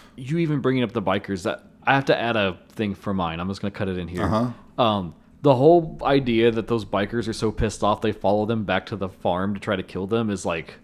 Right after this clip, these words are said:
Speaker 2: Well, they didn't try to kill them. They were gonna take their gas. They were taking
Speaker 1: I,
Speaker 2: their
Speaker 1: I
Speaker 2: gas
Speaker 1: guess.
Speaker 2: to fuck them up. Oh, they were gonna set the barn on fire.
Speaker 1: Yeah.
Speaker 2: Yeah, they were gonna set the barn on fire. Uh, they weren't gonna kill them. That, that would be too much.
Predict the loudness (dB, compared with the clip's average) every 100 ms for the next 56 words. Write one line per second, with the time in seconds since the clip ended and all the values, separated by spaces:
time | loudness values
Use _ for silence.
0 | -20 -20 -20 -20 -20 2 4 4 4 2
1 | 2 4 4 4 4 4 4 2 -2 -4
2 | -4 -6 -8 -10 -12 -14 -20 -8 -6 -4
3 | -4 -4 -6 -8 -6 -6 -6 -8 -8 -8
4 | -6 -8 -12 -14 -18 -20 -20 -20 -20 -16
5 | 0 6 8 6 4 0 4 6 6 2
6 | -8 -10 -10 -10 -10 -6 -6 -8 -8 -2
7 | 0 0 -2 -6 -12 -14 -14 -16 -18 -20
8 | -20 -20 -20 -20 -20 -20 -8 -6 -4 -4
9 | -6 -6 -8 -12 -8 0 2 2 -4 -10
10 | -4 0 0 0 -8 -14 -14 -14 -20 -20
11 | -20 _ -4 0 0 0 2 2 0 -4
12 | -12 -14 -14 -16 -16 -18